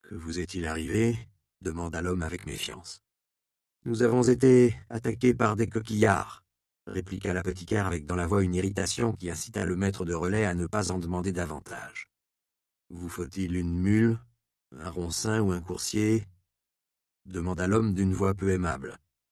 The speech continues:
Un coursier », répondit Andreas tout en jetant des coups d'œil autour d'eux, s'attendant à voir surgir à tout moment les deux terribles assassins. «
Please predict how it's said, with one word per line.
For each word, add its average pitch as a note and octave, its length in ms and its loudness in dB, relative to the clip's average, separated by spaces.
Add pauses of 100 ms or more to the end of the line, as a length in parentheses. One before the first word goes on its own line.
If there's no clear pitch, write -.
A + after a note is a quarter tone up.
(1080)
Un A2 120 -2
coursier », B2 540 4 (460)
répondit F#2+ 480 -4
Andreas F#2 500 0
tout G2+ 180 -8
en F#2 100 -4
jetant F#2 280 -2
des F2 120 -4
coups - 180 -8
d'œil F#2+ 180 4
autour E2+ 260 -4
d'eux, B2+ 240 4 (260)
s'attendant G2 520 0
à G2 140 -2
voir F2 200 -2
surgir G#2 520 0
à E2+ 100 -8
tout - 140 -4
moment A2+ 340 2
les G2+ 140 4
deux G#2+ 200 2
terribles F#2+ 540 -2
assassins. « D#2 540 -8